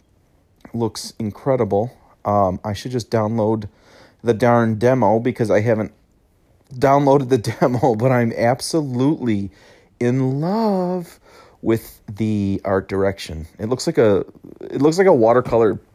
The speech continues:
painting, really, come to life. And it's Pokemon and all that kind of good stuff. So, uh, I'm very shocked that I haven't downloaded the demo. I'll probably download the demo as soon as I get off of this podcast.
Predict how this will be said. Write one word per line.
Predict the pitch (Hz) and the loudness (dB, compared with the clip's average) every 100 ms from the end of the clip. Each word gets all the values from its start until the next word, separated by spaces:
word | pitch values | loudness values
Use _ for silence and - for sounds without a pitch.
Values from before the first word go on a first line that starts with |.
| - | -8
painting, | - 120 110 - - 69 | -2 -2 -2 -8 -12 -10
really, | 80 101 87 85 | -4 -2 -2 -6
come | - 117 | -4 -2
to | |
life. | 90 90 82 - _ _ - - - | 0 0 -2 -8 _ _ -20 -20 -10
And | 98 92 | -6 -2
it's | 90 - | -4 -6
Pokemon | - 117 107 110 101 101 | -2 -2 0 0 2 2
and | 101 90 | 0 -2
all | 87 | -2
that | 85 | -2
kind | - 85 | -4 -8
of | 80 | -8
good | 80 | -12
stuff. | - 76 - | -8 -8 -6
So, | 87 82 - - _ - | -6 -6 -12 -20 _ -4
uh, | 107 95 | 0 2
I'm | 107 110 | 2 0
very | 107 139 135 | 2 2 2
shocked | - 120 117 | 0 -2 0
that | 110 | 0
I | |
haven't | 107 107 | 0 0
downloaded | 98 113 113 107 | 0 0 0 -2
the | 95 | -2
demo. | 87 101 95 92 90 | -2 -2 0 -2 0
I'll | 95 | -2
probably | - 104 98 104 | 2 2 2 0
download | 92 95 95 90 | 0 0 0 -2
the | |
demo | 90 123 127 117 | 0 0 4 4
as | 107 | 2
soon | - 113 104 | -2 -6 -4
as | 98 | -4
I | 85 | -4
get | 87 80 | -4 -6
off | 98 87 - - | -4 -6 -6 -16
of | 92 | -10
this | 82 - | -10 -4
podcast. | 143 135 127 123 113 110 | 0 2 2 2 2 0